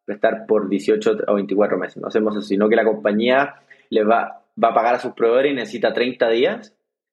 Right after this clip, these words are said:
entonces es un activo, es una cuenta por pagar, o nuestros clientes les van a pagar en treinta días más y la compañía necesita pagar algo hoy. Todos esos pagos, ya sea futuros o pagos que ocurrieron con financiamiento, nosotros los tomamos y,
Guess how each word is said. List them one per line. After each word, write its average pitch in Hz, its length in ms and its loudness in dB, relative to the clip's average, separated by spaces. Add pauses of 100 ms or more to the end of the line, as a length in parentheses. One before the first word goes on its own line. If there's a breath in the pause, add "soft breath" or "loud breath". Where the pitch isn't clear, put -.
(120)
entonces 107 300 -8
es 113 100 -2
un 117 140 0
activo, 127 440 0
es 139 80 0
una 117 100 0
cuenta 107 300 -2
por 104 180 -2
pagar, 104 400 0 (380 loud breath)
o 139 400 0 (140)
nuestros 107 600 -4
clientes 120 680 -2
les 104 100 -2
van 113 140 2
a 107 40 0
pagar 110 240 2
en 104 140 -6
treinta 117 300 -2
días 113 260 0
más 131 260 0
y 127 60 -2
la 110 100 -2
compañía 104 300 -6
necesita 104 260 -2
pagar 104 220 2
algo 101 240 2
hoy. 156 200 0 (440 soft breath)
Todos 170 160 2
esos 165 280 -6
pagos, 117 640 -2 (300)
ya 107 180 -2
sea 117 180 0
futuros 135 800 -2
o 107 200 -4
pagos 117 240 0
que 123 80 -2
ocurrieron 113 720 -2 (200 soft breath)
con 110 180 -4
financiamiento, 123 680 -2 (340 soft breath)
nosotros 123 840 0
los 104 200 -2
tomamos 123 440 0
y, 120 240 -2